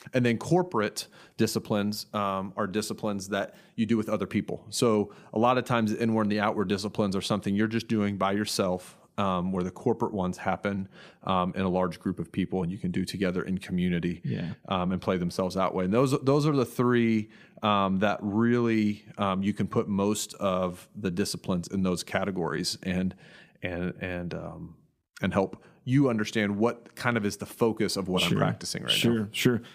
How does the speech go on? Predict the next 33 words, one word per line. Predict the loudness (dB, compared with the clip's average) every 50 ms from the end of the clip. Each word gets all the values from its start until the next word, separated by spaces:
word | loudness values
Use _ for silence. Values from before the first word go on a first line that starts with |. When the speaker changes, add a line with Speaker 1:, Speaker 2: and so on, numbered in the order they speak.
| -20 -10 -2
Speaker 2:
So | 4 4
let's | 4 6 4 2 2
take | 2 2 2 4 2
each | 0 2 2
one | 2 2 2
of | 4 2
those | 2 2 2 0 0 0
and | 2 2
break | 2 2 2 2
'em | 2 2
down | 2 2 0 0 0
for | 0 2
a | 2
minute, | 2 2 2 2 0 -2 -4 -10 -18 -16 -16 -16 -16 -16 -18 -20 -14 _ 0
uh, | 0 2 2 2 0
and | 0 2 2 2 2
just | 2 0 0 0
talk | 0 0 0 2 2
about | 2 2 2 0 0 -2
how | 0 0 0 0 2 0 0 0 0 0 -2 -2 -2 -2
a | -2
couple | 2 2 2 4 4 2
of | 2
discipline, | 2 2 0 0 0 0 0 0 -2 -2 -2 0 2
disciplines | 2 2 2 2 0 0 0 0 0
that | -2 -2 2
fall | 2 2 2 2 2 0 0
within | 0 0 2 2 2 2 2 0
each | 0 -2 -2 -2 0
category, | 0 0 0 0 0 0 0 2 2 2 2 0 0 -2 -4 -8 -18 -18 -18 -18 -20 -20 -20 -18 -6 0
uh, | 2 2 4 2 2 0 0
and | 0 2 2 2
then | 2 2 0 0